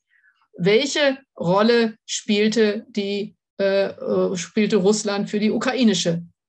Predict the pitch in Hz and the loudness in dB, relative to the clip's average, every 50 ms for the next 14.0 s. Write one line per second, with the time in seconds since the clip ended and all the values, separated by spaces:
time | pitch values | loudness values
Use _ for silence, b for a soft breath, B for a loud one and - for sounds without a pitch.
0 | _ _ - 196 196 180 - - 196 180 170 170 - - 175 175 175 180 175 - | _ _ -4 -4 -2 -2 0 0 2 2 0 -2 -2 -4 -4 -4 -4 -6 -4 -4
1 | - 175 180 180 175 - 202 185 185 190 202 190 - - _ _ - 180 175 220 | -2 -2 0 -2 0 -2 0 2 2 0 0 -2 -8 -12 _ _ 0 2 2 2
2 | 247 262 262 262 - - 208 196 185 180 180 - - - 202 190 190 185 - - | 2 2 0 0 0 0 0 0 0 -2 -2 -4 -6 -2 -2 -2 -2 -4 -4 -2
3 | 185 180 175 165 170 170 - 175 170 - 180 180 175 - - _ _ - - 185 | 0 0 2 0 -2 -4 -4 -8 -10 -8 -8 -8 -8 -10 -12 _ _ -10 -8 -8
4 | 185 - - - - - 180 175 - - _ B B B B B B B B B | -6 -6 -8 -8 -6 -8 -8 -10 -14 -18 _ B B B B B B B B B
5 | _ _ _ _ _ _ _ _ _ _ _ _ _ _ _ _ _ _ _ b | _ _ _ _ _ _ _ _ _ _ _ _ _ _ _ _ _ _ _ b
6 | b b b b _ _ _ _ _ _ _ _ _ - 254 254 277 302 370 381 | b b b b _ _ _ _ _ _ _ _ _ 0 2 2 4 2 0 0
7 | - 381 359 339 339 311 269 - 277 254 294 - - 330 - - 285 294 254 226 | 0 0 2 2 0 0 0 0 0 0 2 0 -2 -4 -4 -2 0 0 2 2
8 | 294 302 330 349 349 370 370 - - - 262 262 247 240 226 240 - 277 277 302 | 0 0 0 -2 -2 -2 -2 -4 -6 -2 -2 0 0 0 -2 -2 0 0 0 0
9 | - - 277 277 294 269 254 247 226 - 262 240 233 254 277 320 311 320 302 269 | 0 -2 0 2 2 2 2 0 0 0 2 4 4 4 2 0 0 0 2 2
10 | 254 240 226 233 233 240 240 240 226 220 208 - - - - - 220 220 214 214 | 2 2 2 2 2 2 2 2 2 0 0 -2 -6 -6 -6 -2 -2 -2 -2 -2
11 | - - 240 262 302 320 320 320 311 302 - _ _ _ _ _ _ _ _ 247 | -4 -2 -2 -2 -2 0 -2 -2 -2 -6 -14 _ _ _ _ _ _ _ _ 2
12 | 226 247 311 320 330 320 302 240 220 247 240 220 214 247 262 277 320 349 - - | 4 4 4 2 2 0 0 0 0 0 -2 0 0 2 2 2 2 0 -2 -4
13 | - - - 269 269 277 269 233 214 233 233 220 233 226 220 233 226 220 220 220 | -8 -2 -2 0 2 4 2 4 4 2 2 4 4 4 6 4 4 2 0 -2